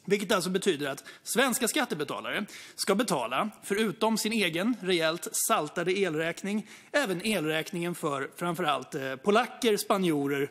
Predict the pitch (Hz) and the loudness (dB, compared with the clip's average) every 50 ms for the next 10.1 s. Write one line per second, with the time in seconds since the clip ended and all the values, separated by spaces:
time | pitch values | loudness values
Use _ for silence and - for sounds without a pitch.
0 | - - 202 208 185 156 139 - - 151 143 143 139 147 - - 170 175 165 151 | 0 2 2 4 4 2 0 -2 -2 -2 -2 -2 -2 -4 -6 -2 -2 0 0 2
1 | 131 120 123 123 127 127 131 - - 143 127 - - 147 139 - - 143 147 190 | 0 -2 -4 -4 -4 -6 -6 -6 -8 -10 -10 -8 -8 -8 -8 -6 -6 -2 2 2
2 | 208 185 165 170 226 240 190 135 117 - - - - - - - - - - _ | 4 4 4 2 2 2 2 -2 -6 -10 -16 -18 -18 -16 -16 -16 -16 -18 -20 _
3 | _ - 165 160 147 156 190 196 185 185 208 214 185 160 156 147 135 135 - - | _ -2 -2 0 0 2 2 2 4 4 4 4 2 0 -4 -4 -6 -6 -6 -6
4 | 160 151 143 143 151 147 - - 160 135 135 127 - - 147 143 135 - 135 123 | -6 -4 -4 -4 -4 -6 -6 -8 -8 -6 -6 -8 -10 -10 -10 -10 -8 -8 -10 -8
5 | - - - - 208 185 - - - - 170 147 - 175 160 - - 226 214 170 | -6 -6 0 0 0 0 0 -6 -6 -6 -6 -6 -4 -4 -4 0 2 2 2 2
6 | 151 135 123 - - 135 135 131 - - - 190 190 175 165 147 127 127 123 123 | 0 -4 -8 -8 -4 -4 -4 -4 -6 -8 -4 -2 0 0 0 -2 -6 -8 -10 -10
7 | 151 143 131 131 131 131 127 127 - - _ - 165 156 156 143 135 143 139 123 | -12 -10 -10 -10 -10 -12 -14 -14 -16 -18 _ -8 -2 -2 0 -2 -2 -4 -6 -6
8 | - 185 180 - - - 110 113 - - 131 123 135 - - - - - - - | -4 -6 -6 -6 -8 -10 -10 -10 -8 -10 -10 -10 -14 -16 -18 -20 -20 -20 -20 -20
9 | _ - 143 131 - - - 147 - - 156 - - 269 208 131 - - - - | _ -8 -6 -6 -6 -8 -6 -6 -4 -4 -6 -6 -4 -2 -2 -2 -4 -6 -6 -8
10 | - | -8